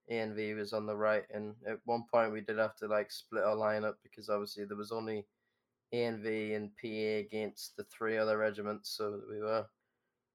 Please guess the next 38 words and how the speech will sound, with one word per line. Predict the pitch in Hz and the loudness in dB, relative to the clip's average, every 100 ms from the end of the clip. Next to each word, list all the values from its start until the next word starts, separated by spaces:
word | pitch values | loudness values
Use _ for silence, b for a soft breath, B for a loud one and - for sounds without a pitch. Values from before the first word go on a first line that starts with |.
| _ _ _ | _ _ _
you | 117 | -4
know, | 110 107 | 0 -2
they | 107 107 104 | -2 -6 -8
kept | - 117 - | 0 0 0
trying | - 110 107 | 2 2 6
to | |
outmaneuver | 107 104 107 107 107 107 | 4 2 -2 -2 -2 -4
us | 107 - | -4 -2
by | 110 107 | 0 2
having | 110 107 | 0 -2
three | 104 - 110 | -6 -2 0
regiments | 107 107 107 107 107 117 | 2 0 -2 -6 -6 -14
instead | - 107 | -10 -10
of | 107 | -10
just | 110 - | -14 -4
our | 107 104 - _ _ _ | -2 -2 -4 _ _ _
two, | - 117 110 107 | -4 -2 -2 -6
so | - 107 | -6 -4
it | 104 | -4
was, | 107 113 107 _ _ - | -8 -12 -20 _ _ -4
I | 113 | 2
had | 113 | 2
to | - | 0
split | - 113 | -4 -4
my | 104 104 | -2 0
guys | 104 107 104 | 4 2 0
up | 104 | -8
at | 104 | -8
some | - 110 - | -8 -10 -6
point, | 104 101 | -6 -6
but, | 110 104 | -8 -6
uh, | 107 110 104 _ _ _ _ _ _ _ _ _ _ | -4 -4 -8 _ _ _ _ _ _ _ _ _ _
yeah, | 131 143 | 4 6
it | 147 | 6
was, | 160 - - | 0 -2 -8
it | 139 | -6
was | 139 | -8
fun. | - 110 | -2 -2